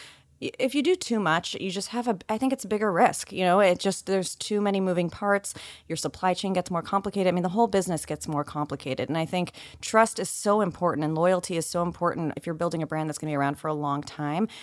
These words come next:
It's not enough to just get someone to buy once. You really want them to buy twice, three times, four times. You really want that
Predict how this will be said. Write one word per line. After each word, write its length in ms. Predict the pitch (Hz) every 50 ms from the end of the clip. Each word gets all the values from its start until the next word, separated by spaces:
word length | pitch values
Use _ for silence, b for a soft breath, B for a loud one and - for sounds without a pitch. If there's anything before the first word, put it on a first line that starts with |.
| B B
It's 140 | - - -
not 200 | 180 175 175 170
enough 320 | 165 156 156 160 165 165 -
to 100 | - 151
just 180 | - 151 147
get 160 | - 151 139 -
someone 240 | - 156 151 147
to 80 | 147 151
buy 200 | - 143 135 139
once. 380 | 139 143 139 139 170 196 - -
You 60 | 214
really 220 | 220 233 226 220
want 180 | 208 196 185 185
them 120 | 180 170
to 80 | - 170
buy 100 | 156 151
twice, 340 | 151 - - 226 196 180 -
three 160 | - 202 202
times, 240 | 190 - 175 160 151
four 200 | - - 196 196
times. 320 | - - 175 160 151 143
You 80 | 160 160
really 180 | 160 175 175 170
want 300 | 156 139 147 160 - -
that 200 | 160 147 -